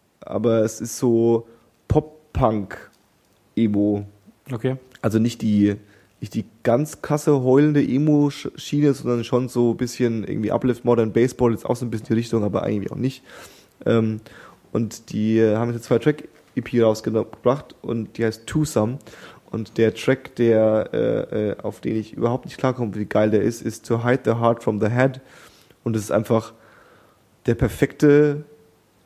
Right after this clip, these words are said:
Speaker 1: Pop-Punk-Song. Ich könnte den ganzen Tag hören.
Speaker 2: Schön.
Speaker 1: Und die, das waren die drei Empfehlungen.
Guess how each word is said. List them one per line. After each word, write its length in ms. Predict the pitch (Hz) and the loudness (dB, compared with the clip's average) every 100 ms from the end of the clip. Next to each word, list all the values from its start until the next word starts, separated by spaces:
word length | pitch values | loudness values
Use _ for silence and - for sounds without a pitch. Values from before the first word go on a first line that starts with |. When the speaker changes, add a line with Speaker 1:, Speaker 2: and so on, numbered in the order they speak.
| _ _ _ - | _ _ _ -2
Speaker 1:
Pop-Punk-Song. 680 | 196 - 104 98 - 104 98 _ - - _ - - - - | 2 2 0 0 0 0 -4 _ -20 -20 _ -20 -20 -20 -20
Ich 80 | - | -2
könnte 240 | 120 107 | 0 2
den 100 | 101 | 2
ganzen 260 | 104 104 131 | 0 -2 0
Tag 180 | 113 107 | 0 2
hören. 180 | 98 101 - _ - _ _ _ - | -2 -4 -12 _ -20 _ _ _ -18
Speaker 2:
Schön. 440 | - 135 117 110 - - - - - - - - | -6 -2 -2 -4 -10 -20 -20 -20 -20 -20 -12 -2
Speaker 1:
Und 140 | 117 | 0
die, 140 | 107 92 - - - _ _ _ _ _ _ _ - - | 0 -2 -8 -20 -20 _ _ _ _ _ _ _ -12 -12
das 140 | 131 139 | -4 2
waren 140 | 135 | 2
die 60 | 117 | 2
drei 100 | 107 | 0
Empfehlungen. 420 | 104 127 101 | 0 -2 -2